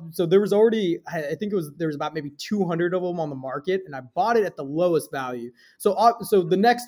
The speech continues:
up value is what you could probably flip it at, and it was maybe, it was, like, ten dollars more,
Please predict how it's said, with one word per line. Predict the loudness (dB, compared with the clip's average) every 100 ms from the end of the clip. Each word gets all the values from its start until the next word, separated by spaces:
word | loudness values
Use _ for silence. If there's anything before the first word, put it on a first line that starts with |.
| -2
up | -2 -2
value | -4 -2 -4 -4
is | -6
what | -6 -6 -8
you | -18 -20
could | -20 _
probably | -8 -8 -8
flip | -10 -8 -8 -4
it | 0
at, | 2 0
and | -2
it | 0
was | 0 -2
maybe, | 0 2 2 2 -2 0 -2 -4 -10
it |
was, | -10
like, | -12 -10
ten | -10
dollars | -8 -10 -12 -18
more, | -20